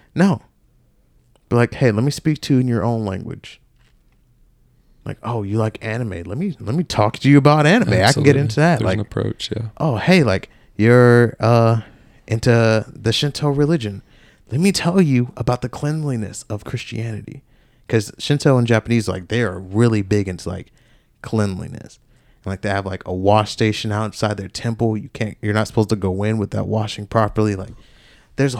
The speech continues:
Speaker 1: whole bunch of things where, like, God has, like, made a foundation for his word to be preached to people.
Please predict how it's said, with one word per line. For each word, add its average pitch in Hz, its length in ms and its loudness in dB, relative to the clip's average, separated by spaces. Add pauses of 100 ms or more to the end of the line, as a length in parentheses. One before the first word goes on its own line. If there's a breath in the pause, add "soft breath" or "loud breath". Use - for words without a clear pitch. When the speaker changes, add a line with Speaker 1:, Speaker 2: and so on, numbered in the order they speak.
(160)
Speaker 1:
whole 156 180 6
bunch 135 280 -2
of 117 80 -4
things 113 340 -4
where, 92 100 -4
like, 95 280 -10 (1120)
God 110 380 4
has, 104 240 2
like, 95 320 0
made 104 400 2
a 98 80 -4
foundation 95 840 -6 (120)
for 95 140 -8
his 92 200 -4
word 92 300 -6
to 87 80 -10
be 87 140 -14
preached - 400 -12
to - 80 -18
people. 104 400 -18